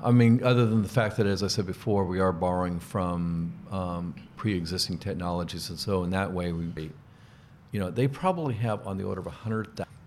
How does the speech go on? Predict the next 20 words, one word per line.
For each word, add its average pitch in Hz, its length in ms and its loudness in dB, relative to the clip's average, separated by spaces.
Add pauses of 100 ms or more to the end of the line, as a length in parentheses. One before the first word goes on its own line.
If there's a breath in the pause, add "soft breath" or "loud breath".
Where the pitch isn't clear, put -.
(120)
and 98 100 -2
that's 92 120 -2
probably 104 220 -2
gonna 98 140 -2
grow. 85 240 -4
And 85 80 -4
that 123 100 2
doesn't 131 160 2
even 95 180 0
count 87 260 -6
the - 80 -12
light 80 220 -6
bulbs. 78 180 -8
As 78 180 -10
I 92 80 -8
said, 82 280 -6
those 85 180 -6
are 80 120 -4
intelligent 80 460 -8
too. 80 200 -10